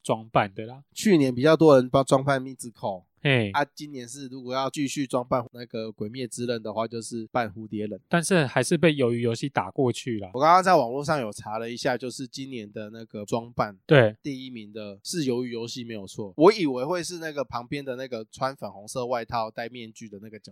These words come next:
Speaker 2: 色，就是工作人员那个角色，就是有三角形。
Speaker 1: 哦。
Speaker 2: 对，我以为是那个，因为那个很好扮。
Speaker 1: 对啊。
Speaker 2: 没想到第一名的不是那个角色。
Speaker 1: 啊，不然是谁？
Speaker 2: 今年第一名的是那个杀人机器娃娃。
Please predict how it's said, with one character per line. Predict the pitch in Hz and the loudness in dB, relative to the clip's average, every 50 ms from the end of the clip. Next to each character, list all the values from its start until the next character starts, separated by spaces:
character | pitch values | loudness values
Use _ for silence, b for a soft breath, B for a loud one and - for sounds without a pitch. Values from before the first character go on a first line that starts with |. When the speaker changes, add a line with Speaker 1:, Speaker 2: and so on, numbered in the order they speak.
| 90 _ | -20 _
Speaker 2:
色， | - - 110 98 | -14 -12 -12 -10
就 | - - 135 | -6 -6 -6
是 | 127 143 143 131 - | -6 -6 -10 -14 -4
工 | - 135 131 131 | -2 -2 -2 0
作 | - 139 123 | 0 0 0
人 | 113 110 107 | 0 -2 -4
员 | 107 107 104 | -8 -12 -12
那 | 110 110 | -14 -12
个 | 113 113 | -12 -12
角 | - - 101 95 | -12 -12 -16 -16
色， | - - 107 101 101 | -12 -10 -10 -10 -10
就 | - 120 | -12 -10
是 | 117 123 | -8 -4
有 | 110 | 4
三 | - 143 123 107 98 | 8 8 8 8 6
角 | 104 104 | 2 -6
形。 | - - - 104 | -10 -12 -16 -20
Speaker 1:
哦。 | 101 _ | -12 _
Speaker 2:
对， | 131 117 | -6 -6
我 | 113 127 156 165 | -4 -4 -6 -8
以 | - 147 120 | -8 -14 -16
为 | 113 113 113 113 | -14 -14 -14 -14
是 | 113 - 135 | -14 -14 -16
那 | 127 123 120 | -16 -18 -16
个， | 113 120 143 | -16 -8 -6
因 | 151 | -4
为 | 156 165 | -2 -2
那 | 170 160 | -2 -4
个 | 139 127 123 | -6 -8 -8
很 | 135 | -6
好 | 131 110 95 - _ | -6 -6 -8 -6 _
扮。 | 123 101 - _ - | -10 -10 -10 _ 8
Speaker 1:
对 | 180 165 | 10 12
啊。 | 143 131 123 120 123 - _ _ _ | 12 12 10 8 4 -2 _ _ _
Speaker 2:
没 | - 143 | -8 -6
想 | 165 185 151 135 | -4 -4 -4 2
到 | 131 160 151 143 | 4 6 6 6
第 | 139 - 151 147 | 6 4 0 0
一 | 147 | 0
名 | 143 123 110 | -2 -6 -6
的 | 104 110 | -8 -10
不 | 101 - 107 | -12 -12 -14
是 | - 139 131 | -14 -12 -10
那 | 123 | -6
个 | 120 113 | -6 -6
角 | - - 90 92 | -6 -6 -10 -12
色。 | - - 110 101 98 - _ | -10 -10 -10 -10 -10 -8 _
Speaker 1:
啊， | - 139 | 0 2
不 | - 156 | 6 6
然 | 135 127 123 | 6 6 4
是 | 127 | -2
谁？ | 127 - 113 98 95 | -4 -4 -2 -2 -2
Speaker 2:
今 | 95 156 | -4 -4
年 | 165 151 131 120 | -2 -2 -2 -2
第 | - 143 143 143 | -2 -4 -4 -4
一 | 139 | -4
名 | 123 117 | -6 -4
的 | 113 117 | -4 -4
是 | 120 - 135 | -6 -6 -8
那 | 131 | -8
个 | 123 123 | -8 -8
杀 | 110 - 135 127 127 120 | -4 -2 0 0 0 0
人 | 110 107 | -2 -6
机 | - - 120 | -10 -14 -12
器 | 113 - - 117 107 | -12 -10 -8 -8 -10
娃 | 98 95 92 92 | -10 -12 -12 -10
娃。 | 95 101 104 107 | -8 -8 -8 -10